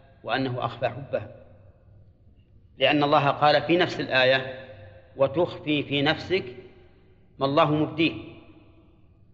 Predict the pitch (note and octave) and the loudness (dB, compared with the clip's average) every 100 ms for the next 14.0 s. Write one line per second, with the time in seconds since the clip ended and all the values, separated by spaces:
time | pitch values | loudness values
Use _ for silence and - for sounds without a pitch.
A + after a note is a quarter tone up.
0 | _ _ _ - - - C3 C#3+ C#3+ C#3 | _ _ _ -20 -20 -4 0 2 2 2
1 | C#3 B2+ D3+ G3 C3 D#3+ D3 C3+ - C3+ | 0 -2 2 2 4 2 4 2 0 -2
2 | A#2+ B2 A#2+ - G2 - - - - - | -2 -6 -10 -12 -18 -20 -20 -20 -20 -20
3 | - - - - - C#3+ D3+ F3 G3 F#3 | -20 -20 -20 -20 -2 2 2 4 4 4
4 | F3 D#3 D3 C#3 D3 C#3 C3+ B2+ C#3 B2 | 4 4 2 2 2 2 2 0 2 2
5 | B2 A#2+ A2 A#2+ A2+ B2 A#2+ A#2+ G#2 D3 | 2 -4 -10 -12 -10 -10 -8 -10 -8 -10
6 | A#2+ - - - - - - - - - | -10 -16 -20 -20 -20 -20 -20 -20 -20 -20
7 | - - A#2+ C#3 C3 B2 - - B2+ C3 | -16 -14 -4 0 0 -2 -6 -12 -6 -4
8 | B2 C#3 C3+ - - - - - - - | 0 0 0 -10 -20 -20 -20 -20 -20 -20
9 | - - C3+ - E3 - - - - - | -16 -8 -6 0 0 0 -10 -16 -20 -20
10 | - - - - _ C3+ C#3+ D#3 E3 F#3+ | -20 -20 -20 -20 _ 0 0 2 2 4
11 | F3+ E3 D3 A#2+ B2 B2+ A#2+ C3 - - | 4 4 2 0 0 0 0 -4 -12 -18
12 | - - - - - - - - - B2+ | -20 -20 -20 -20 -20 -20 -20 -20 -8 -4
13 | C#3 C3+ B2+ D3 B2 A#2+ A#2 D3 C#3+ | 0 0 2 0 0 -8 -2 -2 -2